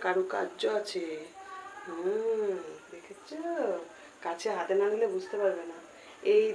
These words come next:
ধার দিয়ে একটা, মানে, হালকা, মানে, সেলাই বলো বা নকশা বলো আছে,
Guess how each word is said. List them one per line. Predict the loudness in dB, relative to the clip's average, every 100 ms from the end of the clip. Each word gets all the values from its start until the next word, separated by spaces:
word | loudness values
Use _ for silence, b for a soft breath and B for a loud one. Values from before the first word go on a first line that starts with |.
| -2
ধার | 0 2 4 4
দিয়ে | 4 4
একটা, | 2 -2 -2 -4 -6 -8 -4
মানে, | 2 2 2
হালকা, | 0 -2 0 2 4 4 2 B B B B -10 -6 0
মানে, | 0 0 2
সেলাই | 4 6 8 6 2 2
বলো | 2 4 4
বা | 2 2 -4 -2 0
নকশা | 0 0 0 2
বলো | 2 0 -2 -6 B B B B B B B -10
আছে, | -8